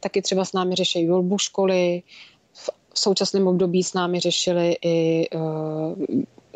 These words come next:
obavy před maturitama, před přijímačkama, jak to dopadne, nedopadne, zklamu rodiče, nezklamu rodiče. Takže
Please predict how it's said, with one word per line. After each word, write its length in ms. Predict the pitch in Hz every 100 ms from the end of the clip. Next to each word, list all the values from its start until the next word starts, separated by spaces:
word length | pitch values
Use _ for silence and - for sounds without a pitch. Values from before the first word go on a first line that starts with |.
| - - 175
obavy 360 | 175 175 170 165
před 200 | - 170
maturitama, 920 | 214 - 196 - 185 175 160 156 156 - - - -
před 200 | - 196
přijímačkama, 840 | - 226 208 190 - 175 170 165 165
jak 140 | 185
to 120 | -
dopadne, 380 | 196 180 185 180
nedopadne, 640 | 180 190 185 180 175 170 165
zklamu 360 | - 180 185 185
rodiče, 360 | 175 170 -
nezklamu 440 | 170 175 - 185 180
rodiče. 560 | 175 165 - 165 160 - - - - _ _
Takže 640 | - 175 175 185 180 180